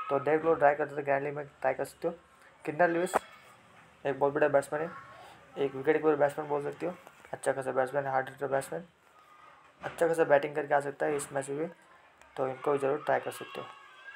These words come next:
तो next आते हैं यहाँ पे Chris गेल, Chris गेल ये भी player बहुत बड़ा है, एक spin bowler है, खेलेगा तो इनको जरूर pick करना, Wicket टेकर बॉलर है, पिछले match चार wicket, उससे पहले ज़ीरो, दो, ज़ीरो, दो ऐसा इनका record है, बहुत बड़ा baller है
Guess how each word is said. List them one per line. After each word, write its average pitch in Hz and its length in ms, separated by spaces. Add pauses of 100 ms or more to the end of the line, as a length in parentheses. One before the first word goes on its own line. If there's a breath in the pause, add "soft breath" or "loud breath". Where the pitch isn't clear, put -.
(1400)
तो 156 100
next 165 240
आते 170 140
हैं 175 60
यहाँ 170 100
पे 180 200
Chris 156 300
गेल, 175 200
Chris 143 300
गेल 143 140
ये 139 80
भी 143 120
player 139 260
बहुत 135 180
बड़ा 143 120
है, 165 120 (120)
एक 135 140
spin 151 280
bowler 147 220
है, 170 80 (520 loud breath)
खेलेगा 160 260
तो 165 120
इनको 151 180
जरूर 147 240
pick 147 120
करना, 156 240 (220)
Wicket 139 220
टेकर 139 160
बॉलर 135 220
है, 147 80
पिछले 131 260
match 131 260
चार 131 160
wicket, 139 220
उससे 139 200
पहले 131 180
ज़ीरो, 139 320
दो, 135 340
ज़ीरो, 135 360 (140)
दो 139 200 (460 loud breath)
ऐसा 135 200
इनका 135 180
record 131 260
है, - 80 (600 loud breath)
बहुत 165 160
बड़ा 170 200
baller 165 240
है 185 100